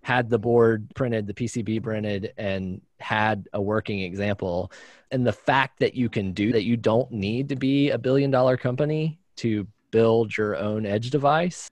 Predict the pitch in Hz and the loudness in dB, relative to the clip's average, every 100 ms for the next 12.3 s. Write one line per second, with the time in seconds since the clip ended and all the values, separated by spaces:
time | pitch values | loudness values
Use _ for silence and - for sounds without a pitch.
0 | _ 104 107 127 117 - - - 123 107 | _ -4 -2 -2 -4 -8 -20 -8 -4 -4
1 | 101 - 110 104 - 202 180 139 - 131 | -4 -8 -8 -8 -6 0 2 2 0 -2
2 | 120 98 87 90 - 110 95 - 104 120 | 0 0 -4 -6 -2 0 -2 -4 -2 6
3 | 185 175 156 131 113 123 120 110 98 127 | 8 8 6 4 2 0 -2 -2 -6 -4
4 | 110 - 92 95 160 160 165 151 135 151 | -6 -6 -6 -4 0 2 2 2 4 4
5 | 160 151 147 135 127 131 131 123 - 113 | 4 4 2 2 0 0 -2 -2 -2 -2
6 | - 101 - 95 98 147 - _ _ _ | -2 -4 -4 -4 -4 -6 -10 _ _ _
7 | 113 123 123 110 101 95 - 151 120 110 | -4 0 2 0 -2 -6 -4 0 0 -2
8 | - 92 - - - 110 107 120 135 - | -6 -8 -8 -12 -10 -8 -2 0 0 -2
9 | - 120 - 120 - 110 101 95 95 _ | -8 -8 -2 -2 -2 -4 -6 -8 -12 _
10 | _ _ _ _ - 117 110 98 95 95 | _ _ _ _ -2 0 0 -2 -4 -2
11 | 90 80 - 117 98 92 90 - - 131 | -2 -4 -8 -8 -6 -6 -8 -16 -10 -6
12 | 110 98 | -4 -4